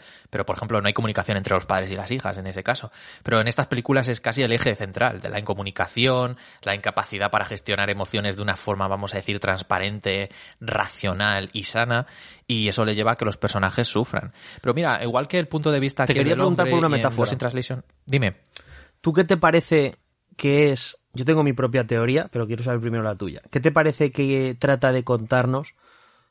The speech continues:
Speaker 2: con el brazo escayolado y que en una secuencia se lo rompa y se lo quite?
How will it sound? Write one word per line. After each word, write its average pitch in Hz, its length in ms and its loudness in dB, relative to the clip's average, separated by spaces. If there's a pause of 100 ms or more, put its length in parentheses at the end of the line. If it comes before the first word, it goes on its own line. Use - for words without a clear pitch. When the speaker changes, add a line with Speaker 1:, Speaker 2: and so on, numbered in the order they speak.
(380)
Speaker 2:
con 139 420 2 (260)
el 131 180 -2
brazo 127 400 2
escayolado 123 800 2
y 127 80 -12
que - 80 -4
en 117 60 2
una 120 120 2
secuencia 123 600 0
se - 140 -8
lo 110 140 -2
rompa 127 340 4
y 123 40 2
se 120 120 -2
lo 98 100 -4
quite? 104 340 -10